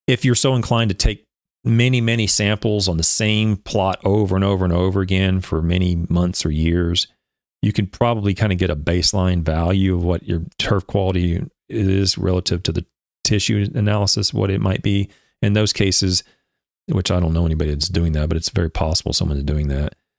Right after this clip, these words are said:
you might have a general idea, like, you know, your temperature's ninety-eight point seven instead of ninety-eight point six, or you know your body temperature's ninety-nine instead of ninety-eight. If you've done that many, many times, you say, "Hey, for me, that my, my body temperature's probably closer to ninety-nine than ninety-eight point six."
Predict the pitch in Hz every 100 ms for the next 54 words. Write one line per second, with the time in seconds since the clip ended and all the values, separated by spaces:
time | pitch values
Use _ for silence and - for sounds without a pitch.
0 | _ _ 113 117 113 120 117 120 - 107
1 | 95 82 85 95 110 107 98 87 82 90
2 | 92 85 101 92 87 82 - 87 87 80
3 | 80 76 76 73 - 78 73 - _ -
4 | - 90 85 73 71 73 - 80 82 78
5 | 76 - 78 - 82 73 - 76 80 85
6 | 82 80 - 85 85 - 80 85 78 82
7 | 80 80 85 80 - 80 80 78 78 -
8 | _ _ _ _ 123 120 107 131 113 110
9 | 110 104 95 - 95 95 95 120 113 117
10 | - 98 120 127 92 92 104 110 101 95
11 | 98 98 107 101 95 90 - 92 - 104
12 | 101 90 - 90 - 85 80 90 87 82
13 | 85 87 82 78 80 80 76 - 76 69
14 | - 87 76 -